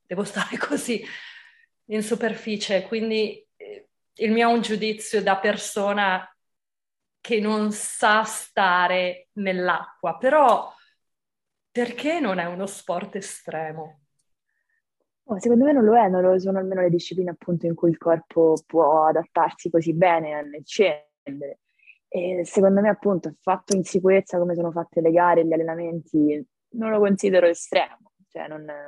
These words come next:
Speaker 2: è veramente difficile, cioè il blackout sì, può sembrare un qualcosa di estremo, però alla fine è una perdita di coscienza, alla fine allora anche il pugilato potrebbe essere estremo.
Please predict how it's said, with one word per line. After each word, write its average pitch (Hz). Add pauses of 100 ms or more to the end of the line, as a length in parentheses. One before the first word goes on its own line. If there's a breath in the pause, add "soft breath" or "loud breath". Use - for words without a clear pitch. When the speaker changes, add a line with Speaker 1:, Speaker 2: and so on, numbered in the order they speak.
(800 soft breath)
Speaker 2:
è 175
veramente 185
difficile, 180
cioè 196
il 185
blackout 220
sì, 190
può 247
sembrare 240
un 208
qualcosa 208
di 214
estremo, 214
però 214
alla 190
fine 190
è 165
una 160 (440)
perdita 175
di 170
coscienza, 180
alla 160
fine 185
allora 170
anche 170
il 160
pugilato 170
potrebbe 165
essere 165
estremo. 160